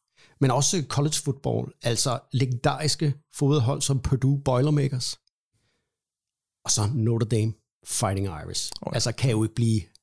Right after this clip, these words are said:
Speaker 1: mere fedt, vel?
Speaker 2: Nej, det er
Speaker 1: Mere traditionsrigt. Og
Speaker 2: pænt
Speaker 1: de
Speaker 2: sagt.
Speaker 1: kommer jo her fra staten.
Speaker 2: Ja.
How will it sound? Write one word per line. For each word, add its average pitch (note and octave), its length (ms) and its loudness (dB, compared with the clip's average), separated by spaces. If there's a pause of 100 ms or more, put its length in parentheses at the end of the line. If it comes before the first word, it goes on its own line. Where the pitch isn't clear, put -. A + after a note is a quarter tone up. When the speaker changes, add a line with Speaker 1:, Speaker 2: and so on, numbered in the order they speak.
(300)
Speaker 1:
mere A2+ 140 -4
fedt, - 240 -8
vel? A#2+ 140 0 (180)
Speaker 2:
Nej, - 140 -4 (220)
det - 80 2
er B2+ 40 4
Speaker 1:
Mere B2 140 2
traditionsrigt. B2 680 -2
Og - 300 -14
Speaker 2:
pænt - 120 4
Speaker 1:
de C#3 60 2
Speaker 2:
sagt. - 80 0
Speaker 1:
kommer C#3 220 2
jo C3 60 2
her B2 120 0
fra B2+ 120 -6
staten. C3 380 -6 (120)
Speaker 2:
Ja. A#2 80 2